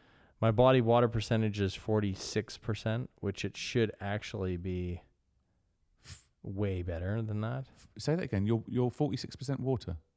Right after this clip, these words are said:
Speaker 1: Body water. Just, I don't understand that stat anyway. But it's, the body composition is not good.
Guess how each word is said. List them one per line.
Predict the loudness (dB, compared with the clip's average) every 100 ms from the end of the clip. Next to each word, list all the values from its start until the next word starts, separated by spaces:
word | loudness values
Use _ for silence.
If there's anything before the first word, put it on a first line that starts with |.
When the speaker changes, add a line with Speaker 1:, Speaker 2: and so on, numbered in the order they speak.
| _ _ _ _ _ _ -2
Speaker 1:
Body | 2 4 2
water. | 0 -2 -4 -8
Just, | -10 -8
I | -4
don't | -2
understand | -2 -6 -6 -6 -4
that | -8 -12
stat | -12 -10 -8 -8
anyway. | -8 -10 -12 -14 _ _ _ _ _ _ _ _ -20 _
But | 2 4
it's, | 4 0 -12 -16 _ _ _ _ _ _ _ -4
the | 2
body | 4 4 4
composition | 4 2 2 0 0 0 0 0 -2 -6 _ -6
is | -4 -4 -8 -12 -16 -4
not | 2 4 2 -2
good. | -8 -8